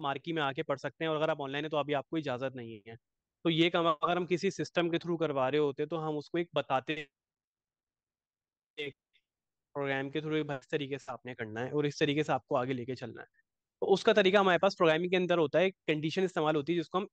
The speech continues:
if else कहते हैं, या तो ये काम करो या तो वो काम करो, अगर ये चीज़ आ जाए तो ये कर दो, वरना वो काम कर दो।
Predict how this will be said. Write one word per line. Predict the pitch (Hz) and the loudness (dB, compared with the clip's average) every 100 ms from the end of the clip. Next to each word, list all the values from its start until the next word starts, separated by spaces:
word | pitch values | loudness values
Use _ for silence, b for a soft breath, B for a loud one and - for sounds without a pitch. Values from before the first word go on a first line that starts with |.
| _ | _
if | 226 - _ - | -4 -4 _ -2
else | 185 190 - | 0 -2 -4
कहते | 139 127 | -6 -4
हैं, | 120 - _ _ _ 160 | -8 -10 _ _ _ 0
या | 151 143 | 2 2
तो | 190 | 0
ये | 160 143 196 | 0 4 4
काम | 208 202 208 | 4 2 2
करो | 208 220 233 | 2 2 0
या | 160 156 | -2 -2
तो | 143 202 | 0 -4
वो | 160 170 | -2 0
काम | 151 127 | 0 -6
करो, | 127 123 - | -10 -14 -4
अगर | 151 180 | 2 2
ये | 190 160 165 | 2 0 0
चीज़ | 190 | 2
आ | 180 | 2
जाए | 185 | 2
तो | 190 | 0
ये | 160 147 | -2 -2
कर | 160 175 | 0 0
दो, | 185 208 | 0 -2
वरना | 156 139 175 | -4 -4 -4
वो | 139 | -6
काम | 127 113 113 | -8 -10 -10
कर | 110 | -16
दो। | 117 | -18